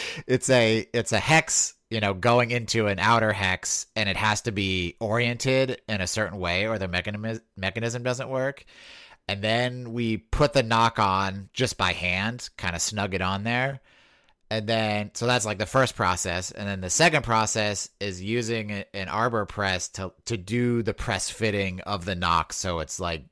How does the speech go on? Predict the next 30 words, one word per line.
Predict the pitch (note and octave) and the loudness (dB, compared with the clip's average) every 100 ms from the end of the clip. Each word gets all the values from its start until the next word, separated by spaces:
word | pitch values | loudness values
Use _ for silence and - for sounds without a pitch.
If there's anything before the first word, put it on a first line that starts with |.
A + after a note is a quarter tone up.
| - | -12
quote | G#2 F2+ | -6 -6
unquote, | F2+ F#2 E2 | -6 -6 -6
permanently | - E2+ E2 E2+ E2 F#2 F2 E2+ E2+ - - | -4 -4 -4 -6 -6 -4 -4 -4 -6 -10 -6
on | E2 E2 | -4 -2
there. | F#2 F#2 | 0 0
You're | F2+ | -2
kind | D2+ E2 E2+ | -4 -4 -4
of | D#2 | -4
basically | F#2 E2+ F2 E2 D#2+ D#2+ D#2 _ _ _ _ - | -4 -4 -4 -6 -6 -6 -8 _ _ _ _ -18
jamming | E2 F#2 E2+ F2 F2 E2 E2+ - _ - | -6 0 2 2 -2 -2 -12 -18 _ -10
two | - F2+ | -6 -6
metals | E2 E2+ F2 F2 - | -4 -4 -2 -4 -4
together | G2+ F2+ F2 F2+ | -4 -4 -4 -4
to, | F2+ E2+ | -6 -8
like, | D#2 D2 - _ - | -8 -8 -10 _ -12
s-, | - - - - - | -8 -8 -10 -12 -14
<laughs> | - - | -14 -6
smush | - D3+ C#3+ - | -2 4 4 6
them | D#3 | 4
together | A#2+ C3+ C3+ B2 C3+ | 4 2 4 6 4
so | B2 A#2 | 4 2
that | G#2+ G2 | 2 2
they're, | G2+ G2 | 0 0
they're | G2 G2 F#2 E2+ | -2 -2 0 -2
really | F#2+ G2+ G2 | -2 -2 -2
tightly, | - - A2 - A#2+ G#2 G2+ | -2 -2 -2 -2 0 0 0
uh, | F#2 F2+ F2 E2+ E2+ _ | 0 0 0 -2 -4 _
you | F2+ G2+ | -8 -6
know, | F2+ | -4
connected. | - F2+ E2+ - A#2 B2 | -4 -4 -4 -4 -4 -4